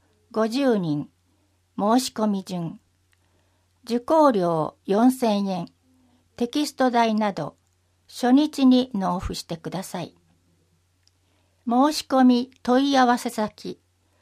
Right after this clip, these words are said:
所定の用紙、消防組合ホームページからダウンロードできます。所定の用紙を八月二十四日から二十八日の午前九時から午後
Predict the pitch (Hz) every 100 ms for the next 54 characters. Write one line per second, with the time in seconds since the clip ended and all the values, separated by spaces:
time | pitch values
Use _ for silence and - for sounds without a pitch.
0 | _ _ _ _ - 240 254 320 302 277
1 | 269 254 208 196 - - - _ _ _
2 | _ _ _ _ _ _ - - 294 320
3 | 311 294 277 285 254 220 170 151 - -
4 | 269 302 294 277 277 269 247 190 180 170
5 | 156 - 196 208 226 277 277 269 247 202
6 | 165 165 - 175 160 - - _ _ _
7 | _ _ _ _ _ _ _ _ _ -
8 | 254 254 330 311 294 277 269 240 240 185
9 | 170 180 _ _ _ - 247 330 311 311
10 | 285 269 311 269 226 180 180 _ 208 214
11 | 196 190 - 247 285 302 285 226 202 -
12 | 247 240 240 233 170 - _ _ _ -
13 | _ 262 277 294 220 175 - 311 277 262
14 | 208 175 156 - 208 262 254 180